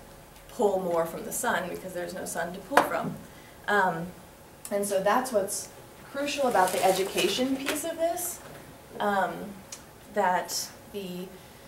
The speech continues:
C E O really pushes at the communities where she implements this, is that during the daytime,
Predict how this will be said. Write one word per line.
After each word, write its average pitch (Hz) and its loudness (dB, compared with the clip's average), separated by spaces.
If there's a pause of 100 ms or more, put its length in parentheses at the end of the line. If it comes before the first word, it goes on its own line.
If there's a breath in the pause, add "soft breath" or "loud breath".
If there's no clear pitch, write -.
(280 loud breath)
C 214 -2
E 208 8
O 202 8
really 202 6
pushes 185 0 (440)
at 202 -4
the 190 -2
communities 190 -4
where 175 0
she 175 -4
implements 240 -2
this, 262 0
is 185 -2
that - 0 (460 loud breath)
during 208 6
the 175 2
daytime, 226 4